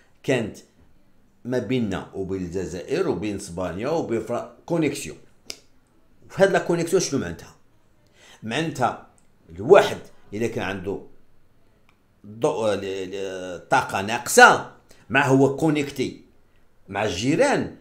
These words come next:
كياخد من هنا وكاين هنا وكتقيل عليه. يمكن لينا المغرب ياخد مع اسبانيا، يمكن ليه ياخد ال-، ال-، الجزائر، والجزائر كذلك كيمكن ليه تاخد الا كانت نا-، الا كان داكشي عندها. حيت شحال من واحد حنا كن-، كي-، شحال من مكلخ.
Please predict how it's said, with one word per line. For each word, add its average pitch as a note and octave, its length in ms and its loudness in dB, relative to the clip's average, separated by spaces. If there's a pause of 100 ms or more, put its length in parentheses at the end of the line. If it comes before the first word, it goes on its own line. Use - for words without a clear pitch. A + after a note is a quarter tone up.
(140)
كياخد A#2 460 0
من G2 80 -8
هنا F3 180 -2
وكاين D#3 320 0
هنا A3+ 80 4
وكتقيل C#4 800 0
عليه. A#2 320 2 (360)
يمكن G#2 260 -8
لينا A2+ 220 -2
المغرب G#2+ 280 -4
ياخد G2 240 -6
مع F2 100 -6
اسبانيا، E2+ 440 -4
يمكن B2 260 -2
ليه G2+ 160 -6
ياخد F2+ 260 -8
ال-، F2+ 140 -8
ال-، F2+ 300 -6
الجزائر، F#2 600 -6 (280)
والجزائر B2+ 480 2
كذلك F3 600 0 (180)
كيمكن C3+ 320 -2
ليه A2 80 0
تاخد G2 400 -4
الا G#2 160 -2
كانت G2+ 280 -8 (100)
نا-، F#2+ 340 -4 (240)
الا G#2 160 -4
كان G#2 220 -6
داكشي G#2 300 -4
عندها. G2+ 380 -2 (120)
حيت D#3+ 120 -8
شحال B3 200 -2
من G#3+ 60 -4
واحد D#3+ 160 0
حنا D3+ 200 0
كن-، D3+ 380 -2
كي-، D3 220 -4
شحال C4+ 220 -4
من D#3+ 400 0
مكلخ. C3+ 540 0